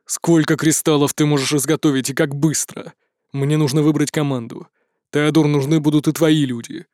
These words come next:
«Если будут кристаллы, группу я найду», ответил глава исследователей клана, после чего добавил: «Я пойду сам». «Нет!» раздался наполненный болью возглас Наиры,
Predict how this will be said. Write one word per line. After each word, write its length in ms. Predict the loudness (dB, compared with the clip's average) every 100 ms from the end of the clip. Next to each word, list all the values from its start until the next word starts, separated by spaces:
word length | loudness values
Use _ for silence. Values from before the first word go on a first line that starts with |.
| _ _ _ _ _ _ _
«Если 400 | -14 -10 -8 -8
будут 320 | -8 -8 -10 -8
кристаллы, 540 | -8 -4 -2 -2 -4
группу 500 | -6 -6 -6 -10 -8
я 180 | -6 -6
найду», 540 | -6 -8 -10 -18 -20 _ _ _ _
ответил 460 | -4 0 0 -2 -2
глава 300 | -2 0 -2
исследователей 680 | -2 -2 0 0 -2 -4 -4
клана, 480 | -2 -2 -2 -6 -14 -20 _
после 260 | -2 0
чего 280 | 0 0 0
добавил: 500 | 0 -2 -8 -12 -20 _ _ _ _ _ _
«Я 260 | -6 -4 -2
пойду 340 | -2 -2 -2
сам». 520 | -6 -6 -6 -6 -14 -20 _ _ _ _ _ _
«Нет!» 300 | 4 4 2 -4 _ _ _ 0
раздался 520 | 2 2 2 2 0
наполненный 520 | 0 2 2 0 0
болью 380 | 2 2 2 0
возглас 440 | 0 0 -2 -2
Наиры, 460 | -2 -4 -6 -12